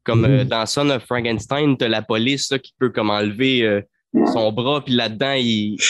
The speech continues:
Speaker 1: il exagère fois mille, euh.
Speaker 2: <laughs> Ouais.
Speaker 1: Ça, c'est vraiment bien fait, ouais.
Speaker 2: Puis son accent que personne comprend, même si ça, ils parlent toute la même langue, là.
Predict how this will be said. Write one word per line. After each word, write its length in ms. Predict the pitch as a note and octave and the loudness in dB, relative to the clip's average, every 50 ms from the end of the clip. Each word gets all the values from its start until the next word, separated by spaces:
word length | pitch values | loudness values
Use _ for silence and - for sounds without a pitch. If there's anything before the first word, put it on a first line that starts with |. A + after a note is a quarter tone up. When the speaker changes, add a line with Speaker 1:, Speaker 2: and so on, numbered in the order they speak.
| G#2+ | 0
Speaker 1:
il 100 | A2 A2+ | 0 0
exagère 680 | B2+ C3 A#2+ G#2+ A#2+ A2 A2 G#2+ A#2 A#2 B2 C3+ B2+ - | -2 -2 -2 -2 -2 -2 0 0 0 0 0 0 -2 -2
fois 240 | - A#2+ A#2+ A2+ | -2 0 2 2
mille, 440 | G#2+ G#2+ A2 A#2+ C3+ C3+ C3 B2+ A#2+ A#2+ | 4 4 4 4 2 2 2 2 2 2
euh. 220 | A#2 G#2+ G2+ G2+ - - | 2 2 0 0 0 -2
Speaker 2:
<laughs> 100 | - - - D#3+ C3+ C3+ - | 0 2 2 2 2 2 0
Ouais. 220 | - - - - - _ - B2+ B2 C3 | 0 -2 -2 -4 -8 _ -2 -2 -2 -2
Speaker 1:
Ça, 220 | - - - B2+ | -2 0 0 0
c'est 160 | - - C3 | 0 0 0
vraiment 380 | A#2 A#2 A#2 C#3 D#3 F3 E3+ C#3+ | 0 2 2 2 2 2 0 0
bien 280 | A#2 G#2+ A2 G#2 G#2 F#2+ | 0 0 -2 0 -2 -2
fait, 260 | - - B2+ A#2 A2 _ _ - | -2 -2 -2 -2 -2 _ _ -4
ouais. 200 | - G#2+ G#2+ G2 - _ - - - - - - - - | -2 -2 -2 -2 -6 _ -4 -2 -2 0 0 0 -2 -2
Speaker 2:
Puis 100 | - - | -2 -2
son 220 | - C#3 C3+ C#3 C#3 | 0 2 4 4 4
accent 340 | C3+ C3 C3 - D3 C#3+ D3+ | 4 4 2 2 0 0 0
que 80 | - - | 0 0
personne 400 | C3+ A#2+ - - C#3+ C3+ C3+ C3+ | 0 0 2 4 4 4 4 4
comprend, 520 | C3+ C3 B2 A#2+ B2+ B2+ C3 C#3 D3+ D3 | 4 2 2 2 2 2 4 4 4 4
même 200 | C#3+ B2+ B2+ B2+ | 6 6 4 4
si 200 | - - - C3 | 4 2 2 2
ça, 160 | - - D3 C#3 | 2 4 4 4
ils 140 | C3+ C3 | 4 4
parlent 220 | C3 C#3+ C#3+ C#3 - | 4 2 0 2 2
toute 180 | F3+ E3 - | 2 2 2
la 120 | D3+ C#3 C#3 | 2 4 4
même 260 | C#3+ C3 A#2+ B2+ C3+ | 4 6 6 6 6
langue, 300 | C3+ D3 E3 F3 D#3+ D3 | 6 6 4 4 4 4
là. 120 | D#3 E3+ | 4 4